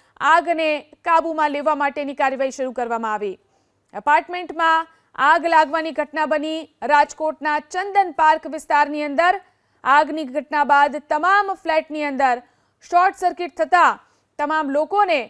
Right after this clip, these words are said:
બહાર કાઢવામાં આવ્યા હતા. શ્રીકુંજ એપાર્ટમેન્ટમાં પાંચ જેટલા ઘરોની અંદર આ શોર્ટ સર્કિટની ઘટના બની. વીસ ફ્લેટ ધારકોના સાહીઠ જેટલા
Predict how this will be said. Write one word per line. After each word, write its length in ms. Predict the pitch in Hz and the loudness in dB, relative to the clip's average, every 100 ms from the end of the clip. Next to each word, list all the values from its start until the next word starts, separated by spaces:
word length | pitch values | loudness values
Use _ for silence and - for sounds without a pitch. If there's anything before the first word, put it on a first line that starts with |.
| _ _ _ | _ _ _
બહાર 400 | 214 294 339 381 359 _ | -2 2 4 4 2 _
કાઢવામાં 500 | 330 320 294 320 330 | 0 0 2 0 2
આવ્યા 280 | 311 320 285 | 0 0 -2
હતા. 240 | 302 330 370 - _ _ _ _ _ _ _ _ _ _ _ _ _ _ - | 2 2 2 -6 _ _ _ _ _ _ _ _ _ _ _ _ _ _ -14
શ્રીકુંજ 480 | 339 403 403 403 370 | -2 -2 0 -4 0
એપાર્ટમેન્ટમાં 880 | 370 370 359 359 359 339 349 339 349 - | 2 2 0 -8 -8 -4 0 -2 -2 -2
પાંચ 380 | 381 440 415 370 | 0 0 -2 -6
જેટલા 380 | 359 - 339 294 | -6 0 0 2
ઘરોની 400 | 311 320 330 320 | -2 -2 -2 -4
અંદર 320 | 294 302 370 392 _ _ _ - | 0 2 2 0 _ _ _ -2
આ 200 | 269 311 | 0 0
શોર્ટ 380 | - 330 339 339 | 0 0 0 -2
સર્કિટની 440 | 330 330 277 320 | -6 -4 -10 -4
ઘટના 320 | 302 262 311 | -4 -2 -4
બની. 280 | 302 294 302 233 | -2 -4 -8 -8
વીસ 240 | 311 359 | -8 -8
ફ્લેટ 240 | 320 311 254 | -2 -2 0
ધારકોના 480 | 285 294 311 294 277 | 0 0 -4 -6 -6
સાહીઠ 540 | - 262 311 427 427 320 | -4 -6 -4 -4 -4 -6
જેટલા 320 | 302 302 285 | -4 0 0